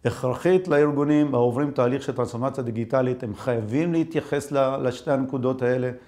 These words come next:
לפני שבכלל נכנסים, אה, פנימה לעומק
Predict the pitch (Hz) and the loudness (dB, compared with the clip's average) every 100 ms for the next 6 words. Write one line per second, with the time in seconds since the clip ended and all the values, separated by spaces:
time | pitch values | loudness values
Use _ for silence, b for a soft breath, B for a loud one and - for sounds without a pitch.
0 | B B B 117 117 139 160 160 127 104 | B B B -4 -2 0 0 0 -2 0
1 | 135 135 123 110 - 131 131 127 B B | 0 -2 -4 -6 -2 0 0 -4 B B
2 | B - 110 - 143 147 139 123 123 143 | B -8 -6 -2 2 4 4 4 4 4
3 | 139 131 - | 4 2 -2